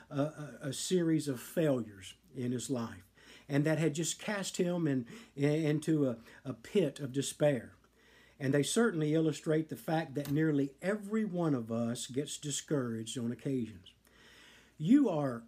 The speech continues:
you are a rare person if you never get down in the dumps.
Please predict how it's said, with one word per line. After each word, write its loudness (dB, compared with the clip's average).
you 4
are 2
a 0
rare 2
person -2
if -2
you 2
never 2
get -4
down 0
in 0
the -2
dumps. -4